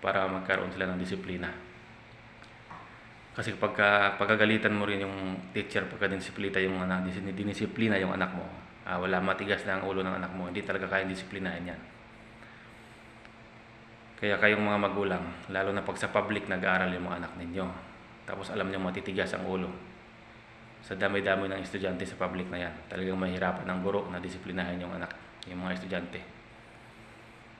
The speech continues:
Kaya pag nakita nyo dinisiplina at alam nyo namang anak ng ugali, ang ugali ng anak ninyo, kasi kayo mismo nakakaalam ng ugali ng anak ninyo,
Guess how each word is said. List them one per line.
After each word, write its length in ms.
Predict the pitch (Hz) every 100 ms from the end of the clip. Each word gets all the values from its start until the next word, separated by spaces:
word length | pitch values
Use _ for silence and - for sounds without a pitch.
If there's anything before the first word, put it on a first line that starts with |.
| - -
Kaya 160 | 98 98
pag 160 | 98
nakita 400 | 101 95 101 101
nyo 160 | 101 98
dinisiplina 840 | 98 95 107 104 101 87 87 -
at 60 | -
alam 160 | 104 101
nyo 80 | 98
namang 240 | 95 95
anak 240 | 98 98 92
ng 80 | 95
ugali, 240 | 98 92 98
ang 160 | 98 -
ugali 260 | 101 101 101
ng 140 | 98
anak 140 | 95 90
ninyo, 160 | 95
kasi 160 | 95 - -
kayo 160 | 110
mismo 380 | 107 107 110 101
nakakaalam 480 | 92 92 95 98 95
ng 120 | 95 95
ugali 240 | 101 104
ng 100 | 98
anak 220 | 101 95
ninyo, 280 | 95 95 95